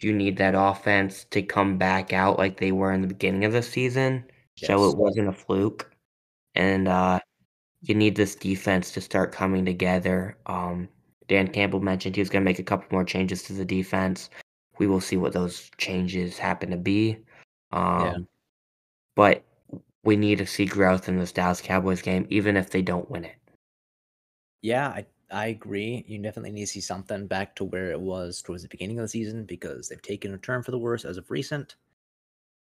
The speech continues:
Speaker 1: Yeah.
Speaker 2: Patriots game was a prime example of that, especially offensively.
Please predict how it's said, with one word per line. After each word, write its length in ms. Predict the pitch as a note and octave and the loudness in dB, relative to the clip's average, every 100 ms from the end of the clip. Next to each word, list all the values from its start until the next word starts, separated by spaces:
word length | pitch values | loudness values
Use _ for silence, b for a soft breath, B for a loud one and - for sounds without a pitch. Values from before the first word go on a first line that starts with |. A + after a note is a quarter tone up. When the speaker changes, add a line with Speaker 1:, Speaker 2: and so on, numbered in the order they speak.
| _ | _
Speaker 1:
Yeah. 80 | G#2 | -6
Speaker 2:
Patriots 220 | E2 F#2 - | -4 -6 -6
game 260 | F#2 F#2 | -8 -8
was 120 | E2+ | -14
a 40 | E2+ _ | -20 _
prime 180 | G#2 F2+ | -12 -12
example 420 | F2 F2 F2 E2 | -12 -18 -18 -20
of 80 | E2+ | -18
that, 300 | F2+ F2 F#2 - | -14 -14 -14 -18
especially 360 | - D#2 F2 | -12 -10 -8
offensively. 800 | E2 E2 - F#2 - F#2 F#2 F#2+ | -10 -10 -14 -16 -16 -12 -12 -12